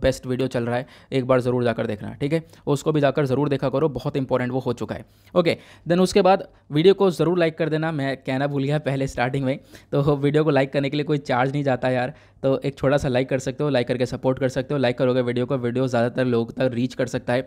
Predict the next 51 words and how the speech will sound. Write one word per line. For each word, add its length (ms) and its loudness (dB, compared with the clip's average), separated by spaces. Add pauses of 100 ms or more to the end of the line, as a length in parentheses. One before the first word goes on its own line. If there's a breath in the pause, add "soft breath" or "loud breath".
(320 loud breath)
तो 60 0
यहाँ 180 2
पर 140 2
मेरी 200 0
कोशिश 300 -4
ये 100 0
होती 220 0
है 60 2
मैं 120 0
आर्टिकल 380 0
के 100 -2
regarding 320 0
आपको 180 -4
बहुत 200 -2
सारे 140 -2
नोट्स 200 -2
प्रोवाइड 280 0
करवा 220 0
सकूँ, 280 -4 (240 loud breath)
तो 60 -6
मैं 80 2
वो 100 4
काम 220 2
करता 300 2
भी 80 0
हूँ, 120 -2 (220 loud breath)
तो 80 2
उसको 200 -2
सपोर्ट 320 -2
करने 160 -2
के 60 -4
लिए 80 4
आप 80 0
वीडियो 220 0
को 160 0
बस 180 -4
और 100 0
बस 420 -4 (160)
एक 200 -6 (120)
लाइक 260 2
दे 100 0
सकते 260 -6
हो। 200 -10
ओके, 180 0 (380 soft breath)
यहाँ 200 6
पर 200 4 (240 loud breath)
सेकंड 280 0
आर्टिकल 260 4
बात 180 4
करता 240 0
है 280 -4